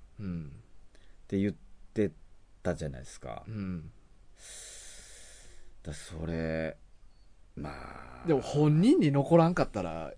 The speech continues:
Speaker 1: 意味なくない？
Speaker 2: まあね。
Speaker 1: うん。
Speaker 2: でも体験として残らないから。
Speaker 1: うんうん。
Speaker 2: まあ、例えば僕やったら、
Speaker 1: うん。
Speaker 2: まあ、役者として本当売れない時期がね。
Speaker 1: うん。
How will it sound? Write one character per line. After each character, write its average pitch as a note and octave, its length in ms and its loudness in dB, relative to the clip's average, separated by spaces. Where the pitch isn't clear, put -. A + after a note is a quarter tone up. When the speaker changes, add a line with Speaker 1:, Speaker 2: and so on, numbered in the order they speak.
Speaker 1:
意 C3 140 2
味 C3+ 120 0
な F#2+ 120 0
く - 120 -8
な C2+ 80 -12
い？ - 140 -14
Speaker 2:
ま D#2+ 180 -8
あ D#2 40 -8
ね。 F#2 440 -4
Speaker 1:
う G#2+ 80 -4
ん。 G2+ 600 -4
Speaker 2:
で B2+ 60 -2
も A#2+ 60 -2
体 G#3+ 300 6
験 G#3+ 280 4
と B2+ 140 0
し - 160 -8
て F#2+ 220 0
残 G#2+ 360 2
ら A#2 140 4
な F2 180 -2
い C2 60 -10
か C2 180 -12
ら。 B1+ 300 -8
Speaker 1:
う B2+ 40 -2
ん C3 40 2
う - 20 2
ん。 G2+ 540 -4
Speaker 2:
ま G2 120 -2
あ、 A2 80 0
例 A2 120 4
え B2+ 40 6
ば F#2 120 2
僕 F#2+ 280 0
や A2+ 100 6
っ D2+ 60 -10
た - 140 -8
ら、 D#2 400 -2
Speaker 1:
う - 20 -8
ん。 G2 260 -8
Speaker 2:
ま E2+ 200 -6
あ、 F2 40 -6
役 F#2+ 220 -2
者 G#2 160 -4
と E2+ 120 -6
し - 60 -12
て - 80 -12
本 G2+ 200 -2
当 A#2 80 0
売 A2 80 2
れ A#2+ 100 8
な G2+ 160 4
い D2+ 100 -4
時 D#2+ 120 -8
期 D#2+ 160 -8
が B1+ 100 -6
ね。 D#2 260 -8
Speaker 1:
う A#2 80 -8
ん。 G2 240 -6